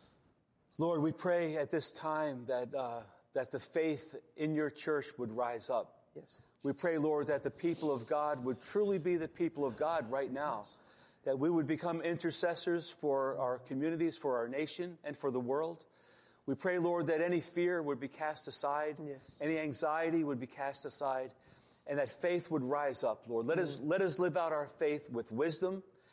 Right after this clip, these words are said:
Speaker 1: and guidance by your Holy Spirit.
Speaker 2: Yes.
Speaker 1: But let this be the church's finest hour, Lord, that we would go about our business in faith and in wisdom,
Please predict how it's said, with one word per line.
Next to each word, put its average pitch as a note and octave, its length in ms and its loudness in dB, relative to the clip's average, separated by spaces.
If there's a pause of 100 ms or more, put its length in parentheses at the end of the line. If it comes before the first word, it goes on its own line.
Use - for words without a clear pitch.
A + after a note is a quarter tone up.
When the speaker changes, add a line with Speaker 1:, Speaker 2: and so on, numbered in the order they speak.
(180)
Speaker 1:
and B2 180 -4
guidance D3 380 0
by C#3 140 0
your B2+ 160 0
Holy B2+ 280 0
Spirit. F3+ 520 -2
Speaker 2:
Yes. B2+ 440 -16
Speaker 1:
But C3 180 2
let E3+ 240 2
this F#3 180 0
be F3+ 260 2
the C#3 140 0
church's D3+ 500 -2
finest F#3 680 0
hour, D3 400 2
Lord, A#2+ 300 0
that B2+ 120 0
we D#3+ 100 4
would F3 240 4 (320)
go D3+ 160 2
about E3 320 2
our F3+ 160 2
business C3+ 640 -2 (500)
in F#3+ 160 2
faith C#3 560 0
and C3 140 -2
in D3+ 180 2
wisdom, C3 500 -2